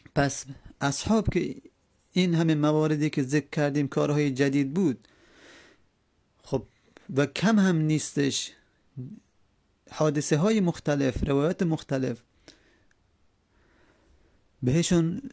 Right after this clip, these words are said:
تذکر می‌داد، میگه: «من به شما نگفتم کل محدثة بدعة و کل بدعة ضلالة»؟ هر چیز جدیدی شما بیارید بدعت و گمراهی می‌شه،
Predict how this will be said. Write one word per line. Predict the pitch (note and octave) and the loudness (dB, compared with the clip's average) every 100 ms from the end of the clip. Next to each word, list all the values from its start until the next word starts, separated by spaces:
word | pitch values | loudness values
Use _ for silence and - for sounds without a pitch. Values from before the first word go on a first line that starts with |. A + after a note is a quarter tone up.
| - - | -10 -2
تذکر | C3 C3 C3+ A3+ | 2 2 2 2
می‌داد، | F3 D3+ C3 B2 - - _ _ _ _ - | 2 2 0 0 -10 -20 _ _ _ _ -8
میگه: | B2+ B2+ | -4 0
«من | C#3 D#3+ | 2 2
به | D3 | 2
شما | C3+ D3 | 0 0
نگفتم | D3 F3+ E3 - D#3 C#3+ C3+ _ _ - | 2 2 0 0 0 -2 -6 _ _ 0
کل | A#3+ A3 E3+ | 2 2 2
محدثة | D#3 D3 D3+ C#3+ C#3+ C#3+ | 2 2 0 0 0 0
بدعة | C3 C3+ C3 | 2 2 2
و | C3+ | 0
کل | D3 C3+ C3+ | 0 0 2
بدعة | B2+ B2+ C3 B2+ | 0 0 0 0
ضلالة»؟ | A#2+ A#2+ A#2+ A2+ - - _ - _ _ _ _ _ _ _ | 0 0 -2 -6 -14 -20 _ -20 _ _ _ _ _ _ _
هر | - A3+ A#3+ | -4 -2 0
چیز | - G#3 F3 | 0 0 2
جدیدی | F#3 F#3 E3+ | 2 2 0
شما | F3 D#3 | 2 0
بیارید | D3+ D#3 D3+ | 2 0 0
بدعت | C#3+ C#3+ C#3+ | 0 0 -2
و | C3 | 0
گمراهی | C3 C3 C3 | 2 2 2
می‌شه، | B2 A#2 B2+ B2+ | 0 0 -2 -4